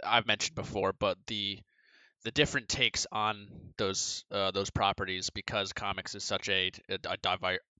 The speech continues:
diverse landscape, uh, like the, the Spider-Man games. So I hope that we keep seeing stuff like this. Also, the thing that's cool to me about this is as someone who doesn't follow the Marvel comics but is into the properties from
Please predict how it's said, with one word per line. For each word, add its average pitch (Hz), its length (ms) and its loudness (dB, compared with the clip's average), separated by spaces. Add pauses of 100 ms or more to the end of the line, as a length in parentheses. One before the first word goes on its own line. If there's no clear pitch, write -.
diverse 104 460 2
landscape, 95 560 -4 (840)
uh, 90 340 2
like 92 200 -6
the, 87 320 -2
the 107 80 -6
Spider-Man 92 500 0
games. 87 200 -8
So 104 120 0
I 98 80 4
hope 90 220 0
that 101 100 2
we 90 80 -2
keep 104 220 -8
seeing 95 240 -2
stuff 95 180 -2
like 92 160 -8
this. 92 200 -2
Also, 127 320 6
the 117 100 0
thing 143 360 2 (160)
that's 117 220 2
cool 143 300 4
to - 100 -4
me 127 220 6
about 110 240 6
this 107 180 2
is 113 80 -8
as 117 140 4
someone 156 300 4
who 147 120 4
doesn't 127 320 6
follow 120 300 8
the 120 80 4
Marvel 117 280 4
comics 131 460 0
but 113 300 4 (100)
is 117 240 0
into 117 600 -2 (400)
the 110 140 0
properties 117 580 6
from 117 480 4